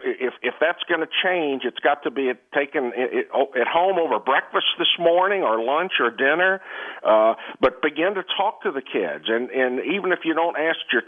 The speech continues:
child whether or not they've been using these drugs, ask them if they've seen it at school. Do they, or are there kids at their school using this stuff? And some of them will be more prone to admit that their friends are doing it than that they're doing it themselves.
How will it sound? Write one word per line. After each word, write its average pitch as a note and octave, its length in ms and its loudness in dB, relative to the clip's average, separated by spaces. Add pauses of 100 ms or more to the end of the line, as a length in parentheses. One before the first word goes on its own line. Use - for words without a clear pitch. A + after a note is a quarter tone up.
child D3 600 4 (420)
whether C3 260 4
or B2 120 2
not A#2+ 260 -2
they've A2+ 200 -2
been A2+ 200 -2
using A#2 440 -4
these A2 120 -4 (100)
drugs, D3 240 2
ask A3+ 360 2
them A3+ 180 0
if - 200 -2
they've F#3+ 140 0 (180)
seen G#3 220 0
it D3+ 120 2
at A#2+ 100 0 (180)
school. F#2+ 460 2
Do A#2+ 100 2
they, D3 280 0
or D3 160 0 (280)
are D3 140 4
there D#3 160 0 (160)
kids G#3 340 0
at E3 240 0
their D#3 200 0 (120)
school D3+ 380 0
using A#2 520 -2
this E2+ 120 -4 (160)
stuff? C#2 300 0 (480)
And D3+ 240 4 (100)
some A3 140 2
of G#3+ 100 -2
them F3 160 -2
will D#3 80 0
be D#3+ 160 -2
more E3 240 0
prone E3+ 380 -2
to C#3+ 140 0
admit D3 360 -2
that C3 140 -4
their A2 140 0 (100)
friends G3+ 400 2
are A#2 80 0
doing A2 420 -2
it A#2 200 -4
than A2+ 160 0
that A2 180 -2
they're D3 180 2
doing C3+ 320 2
it A#2+ 160 -6
themselves. A#2 720 2